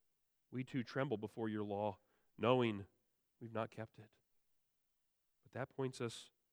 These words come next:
to Jesus. And in the gospel we see that you have laid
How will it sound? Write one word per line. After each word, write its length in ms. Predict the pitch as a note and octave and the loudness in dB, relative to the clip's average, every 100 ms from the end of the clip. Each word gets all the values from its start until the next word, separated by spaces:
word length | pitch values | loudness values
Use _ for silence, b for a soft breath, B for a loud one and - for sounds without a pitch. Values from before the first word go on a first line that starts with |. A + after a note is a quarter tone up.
| _ _ _ _ | _ _ _ _
to 60 | G#2 | -14
Jesus. 680 | G2 F2+ E2 F2+ - - - _ _ _ _ _ _ _ _ _ _ _ - | -8 -8 -8 -10 -10 -10 -12 _ _ _ _ _ _ _ _ _ _ _ -8
And 80 | G2+ | -2
in 100 | B2 | 0
the 60 | |
gospel 460 | G#2+ G#2 G#2 - G2+ | 2 2 2 -4 -6
we 140 | G#2 | -6
see 340 | G2 G2+ F2 - _ _ _ _ _ _ _ _ _ _ _ _ _ _ _ _ _ _ _ _ | -8 -10 -14 -18 _ _ _ _ _ _ _ _ _ _ _ _ _ _ _ _ _ _ _ _
that 120 | - | -12
you 220 | A2+ A#2+ B2 | -4 0 0
have 200 | A2+ G#2 | -2 -6
laid 360 | G2+ F#2+ G2 | -4 -4 -4